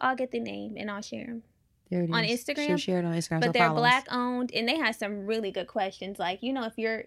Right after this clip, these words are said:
Speaker 1: if it's hard for you to ask questions, or maybe you don't even know the questions to ask, it's, like, some good shit about
Speaker 2: Yeah.
Speaker 1: marriage, about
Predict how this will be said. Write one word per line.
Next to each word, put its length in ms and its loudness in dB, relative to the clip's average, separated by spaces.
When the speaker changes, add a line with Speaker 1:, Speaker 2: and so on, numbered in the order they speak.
Speaker 1:
if 160 0
it's 140 0
hard 240 0
for 40 -6
you 60 -2
to 60 0
ask 200 -2
questions, 600 -2
or 100 -2
maybe 280 -4
you 100 0
don't 140 -2
even 160 -4
know 100 -4
the 100 -4
questions 420 -6
to 60 -10
ask, 440 -2
it's, 140 -10
like, 360 -6
some 240 0
good 200 0
shit 320 -6
about 340 -2
Speaker 2:
Yeah. 60 -2
Speaker 1:
marriage, 500 0
about 420 -4